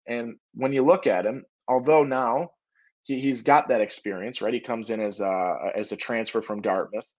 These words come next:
He's got the higher level experience. I like where that leads him. He had an interception last year. He had a pass breakup last year. And I think he leads Syracuse football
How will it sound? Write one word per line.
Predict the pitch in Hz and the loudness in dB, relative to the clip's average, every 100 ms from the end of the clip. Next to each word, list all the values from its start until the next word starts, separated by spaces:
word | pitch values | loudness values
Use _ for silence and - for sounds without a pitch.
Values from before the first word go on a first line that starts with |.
| _ _ - | _ _ -8
He's | 117 - | -2 4
got | 127 - | 4 4
the | |
higher | - 117 117 113 | 2 4 4 4
level | 98 104 95 113 101 _ | 2 0 0 -2 -4 _
experience. | 104 - - 107 107 117 - | -12 -10 -8 -6 -6 -8 0
I | 139 | 2
like | 135 147 151 | 6 4 4
where | 135 131 127 127 _ _ _ 117 | 2 4 4 0 _ _ _ 0
that | 117 110 | 0 0
leads | 123 123 98 | -4 -4 -6
him. | - 73 | -10 -8
He | 92 | -6
had | 101 | -4
an | 123 | 0
interception | 160 151 139 - 135 | 0 4 4 4 0
last | 131 127 - | 0 0 -2
year. | 131 | 0
He | 120 | 2
had | 104 | 0
a | |
pass | - 127 131 | 0 0 0
breakup | - 127 120 120 | 0 -2 0 -2
last | 117 117 110 120 | 2 0 0 -2
year. | 113 110 - _ _ - | -2 -2 -6 _ _ -8
And | |
I | 107 | -6
think | 107 123 | -4 -6
he | - | -4
leads | 113 123 123 123 | -4 -2 -2 -2
Syracuse | - 117 113 110 - | 0 0 0 -4 -4
football | 117 110 104 90 90 | -2 0 0 -2 -4